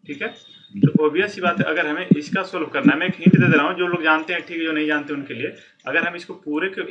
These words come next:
एक्स मानेंगे तो हमारा क्या हो जाएगा? अ, x is equal to twenty mod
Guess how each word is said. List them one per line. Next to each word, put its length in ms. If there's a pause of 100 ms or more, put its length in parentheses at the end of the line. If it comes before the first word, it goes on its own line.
एक्स 180
मानेंगे 460
तो 460
हमारा 200
क्या 180
हो 100
जाएगा? 300 (760)
अ, 220 (360)
x 260 (460)
is 180
equal 340
to 180 (960)
twenty 460 (1400)
mod 340